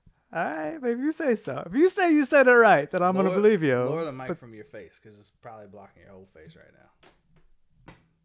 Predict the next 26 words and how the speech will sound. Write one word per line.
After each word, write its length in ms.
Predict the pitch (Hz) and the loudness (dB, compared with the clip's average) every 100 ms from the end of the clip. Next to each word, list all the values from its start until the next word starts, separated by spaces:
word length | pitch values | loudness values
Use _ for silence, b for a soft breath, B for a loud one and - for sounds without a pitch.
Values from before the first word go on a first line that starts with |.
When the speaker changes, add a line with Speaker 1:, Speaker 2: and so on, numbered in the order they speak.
| _ _ _ _ _ _ | _ _ _ _ _ _
Speaker 2:
Bring 100 | - 110 | -20 -20
it, 80 | |
bring 160 | - 117 | -20 -20
it 80 | 131 | -20
out 180 | 98 - | -20 -20
some. 240 | 98 95 - _ _ _ - | -20 -20 -20 _ _ _ -6
Speaker 1:
Bring 180 | 143 | -4
it 80 | 131 | -4
out 180 | 139 165 | -6 -8
some. 160 | 185 180 | -14 -16
I 80 | 151 | -16
feel 140 | 196 | -14
like 100 | 185 | -14
I'm 80 | 165 | -16
Speaker 2:
Yeah. 60 | 147 | -12
Speaker 1:
trying 160 | 160 | -12
to 40 | 147 | -10
go 160 | 151 | -10
for, 140 | 151 143 | -10 -12
like, 140 | 127 | -12
a 280 | 120 127 143 _ _ _ _ _ _ - | -14 -14 -18 _ _ _ _ _ _ -20
Speaker 2:
No, 140 | - 101 | -20 -20
lower 260 | 110 127 | -16 -14
Speaker 1:
like 80 | 135 | -14
Speaker 2:
it. 20 | |
Speaker 1:
a, 300 | 131 131 143 | -14 -14 -16